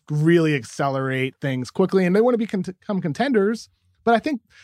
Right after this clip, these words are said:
I think they would be continuing to do what they always do, but it would really be a matter of, does he wanna continue doing that?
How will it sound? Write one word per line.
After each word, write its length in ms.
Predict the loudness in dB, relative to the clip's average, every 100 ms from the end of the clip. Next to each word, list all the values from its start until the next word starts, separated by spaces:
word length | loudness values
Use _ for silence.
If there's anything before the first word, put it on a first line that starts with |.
| _ -20 -10 0
I 80 | 2
think 140 | 4
they 80 | 4
would 120 | 2
be 60 | 0
continuing 460 | -2 0 2 2
to 80 | 2
do 140 | 2
what 120 | 0 0
they 120 | 0
always 380 | 2 2 0 -4
do, 240 | -8 -8
but 120 | -4 0
it 40 |
would 120 | 2
really 220 | 4 4 2
be 220 | 2 2
a 60 |
matter 360 | 2 0 0 -2
of, 120 | -4
does 180 | -4 -4
he 80 | -4
wanna 360 | -2 0 0 -2
continue 360 | -6 -8 -10
doing 320 | -8 -8 -8
that? 300 | -6 -6 -6